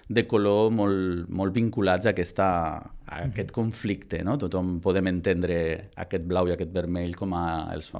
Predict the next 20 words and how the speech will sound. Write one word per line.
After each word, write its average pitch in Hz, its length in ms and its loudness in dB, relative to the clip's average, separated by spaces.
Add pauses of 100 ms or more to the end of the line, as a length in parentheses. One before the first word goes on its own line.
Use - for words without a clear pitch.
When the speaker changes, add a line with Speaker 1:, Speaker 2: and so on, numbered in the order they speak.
Speaker 1:
els 85 140 -8
dos 98 180 0
bàndols 95 340 -4
que 92 120 -4
s'enfronten. 87 640 -6 (300)
Speaker 2:
Molt 131 160 0
bé. 127 120 0
I 156 100 4
en 160 100 6
aquesta 175 320 2
edició 180 320 4
també 160 220 4
s'ha 160 220 4
aprofitat 143 560 2
per 135 220 2
ficar 127 300 -2
una 135 80 0
expansió, 123 400 -4
potser? 151 340 -4
Speaker 1:
Sí, 123 340 4